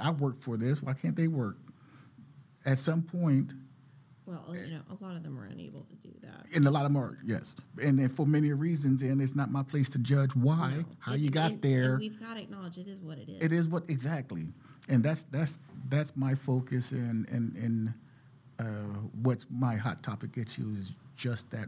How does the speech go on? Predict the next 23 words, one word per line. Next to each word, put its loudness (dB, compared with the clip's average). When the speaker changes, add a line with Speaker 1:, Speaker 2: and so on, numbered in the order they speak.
Speaker 1:
right -6
there. -8
Speaker 2:
And -2
you -4
do -10
all -16
this -12
mediation -10
between -10
homeless -10
people -14
and -6
housed -12
people. -10
What -10
is -8
it, -12
do -12
you -10
think, -8
about -10
you, -8
or -8